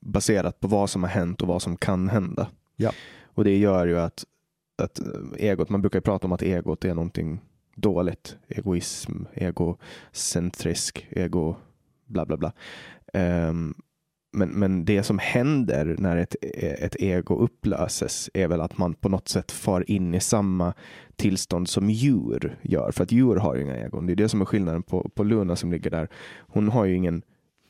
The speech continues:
Speaker 1: hon, hon har ju inget e-, hon har ingen röst i sitt huvud som förklarar för henne vem hon är och vad som kan hända om hon gör vissa saker. Utan hon är bara i nuet.
Speaker 2: Förmodligen så,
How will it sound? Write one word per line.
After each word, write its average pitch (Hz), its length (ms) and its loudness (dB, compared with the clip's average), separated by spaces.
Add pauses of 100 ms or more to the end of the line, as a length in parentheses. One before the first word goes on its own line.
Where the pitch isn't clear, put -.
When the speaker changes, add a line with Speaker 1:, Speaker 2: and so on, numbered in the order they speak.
(280)
Speaker 1:
hon, 107 260 2
hon 113 240 2
har 117 200 4
ju 92 160 4
inget 87 220 0
e-, 98 180 2
hon 110 160 2
har 120 100 4
ingen 101 240 2
röst 107 440 0
i 90 40 0
sitt - 200 -4
huvud 92 240 4
som - 100 -2
förklarar 90 480 0
för - 120 -2
henne 85 160 0
vem 90 200 0
hon 101 160 0
är 90 160 0
och 90 120 -2
vad 87 180 -2
som 90 100 -4
kan 87 160 -2
hända 92 260 0
om 85 140 -2
hon 95 120 0
gör 85 160 2
vissa - 260 -2
saker. - 420 -4
Utan 92 220 -2
hon 110 180 2
är 117 80 2
bara 92 280 0
i 92 80 0
nuet. - 460 -2 (300)
Speaker 2:
Förmodligen 117 500 2
så, - 260 -4